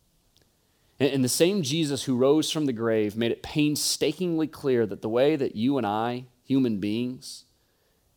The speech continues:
get that right standing back with God, it, it, it simply comes by placing our trust, our faith, our belief, synonymous terms in Jesus.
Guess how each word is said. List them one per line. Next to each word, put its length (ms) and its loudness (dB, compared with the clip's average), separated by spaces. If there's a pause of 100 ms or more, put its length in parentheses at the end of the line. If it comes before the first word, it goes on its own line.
(160)
get 140 2
that 140 -2
right 240 2
standing 560 0
back 300 -2
with 180 -12
God, 360 2
it, 100 -4 (1080)
it, 140 2
it 100 -4
simply 400 0
comes 440 -2
by 200 0
placing 600 -2
our 200 0
trust, 800 0
our 140 -2
faith, 680 -2
our 100 0
belief, 480 0
synonymous 680 -2
terms 580 -6
in 200 -4
Jesus. 760 -12